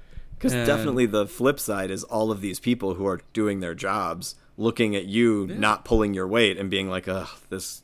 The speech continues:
Speaker 1: this guy's only here 'cause he's friends with the boss."
Speaker 2: Yeah. And it's, it's so wild to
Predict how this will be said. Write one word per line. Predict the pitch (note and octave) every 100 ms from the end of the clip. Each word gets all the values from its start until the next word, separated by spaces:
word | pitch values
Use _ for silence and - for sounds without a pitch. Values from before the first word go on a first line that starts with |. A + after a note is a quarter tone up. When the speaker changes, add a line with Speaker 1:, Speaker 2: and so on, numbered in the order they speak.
| -
Speaker 1:
this | F#2+
guy's | - F2+ F2+ F#2
only | F#2 F#2+
here | G2 G#2+ E2+
'cause | G2 F2
he's | F2+ -
friends | E2+ F#2+ G2+ F2+
with | F#2+ F2+
the | G#2
boss." | F#2+ G2+ F#2+ D#2+ - - - - _ - - - - - _ -
Speaker 2:
Yeah. | F3 C4+ C3 - - - _ - - - - _ _ - _ _ _ - _ -
And | D#3+
it's, | D3+ -
it's | - C#3
so | - - G3+ A3+
wild | D3 G#2+ A2+ G#2 - -
to | - B2+ A#2